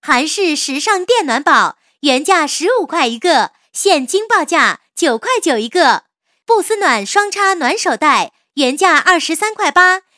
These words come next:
现惊爆价十四块九一个。千里行棉拖鞋原价二十九块九一双，现惊爆价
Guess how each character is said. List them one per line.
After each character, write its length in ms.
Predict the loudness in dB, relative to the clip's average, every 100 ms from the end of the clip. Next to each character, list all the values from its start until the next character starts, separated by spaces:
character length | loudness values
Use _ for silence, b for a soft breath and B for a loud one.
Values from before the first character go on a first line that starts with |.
| _
现 320 | -2 0 0
惊 220 | -4 -2
爆 160 | 0 0
价 380 | 2 0 0 _
十 260 | -12 -6 -4
四 160 | -2 -4
块 220 | -2 -2
九 160 | -2
一 100 | -4
个。 380 | -2 0 0 0 -6 _ _ _
千 260 | -2 0 0
里 140 | -4
行 260 | -4 -6 -6
棉 240 | -4 -6
拖 200 | -4 -4
鞋 420 | -4 -4 -2 -2 -4 _ _
原 240 | -2 -2
价 220 | -2 -2
二 200 | 0 -2
十 160 | -2 -6
九 200 | -4 -4
块 180 | -4 -4
九 160 | -4
一 100 | -4
双， 380 | -2 2 2 0 _ _
现 280 | -4 -2 -2
惊 220 | -2 -4
爆 160 | 0 -2
价 380 | 0 0 0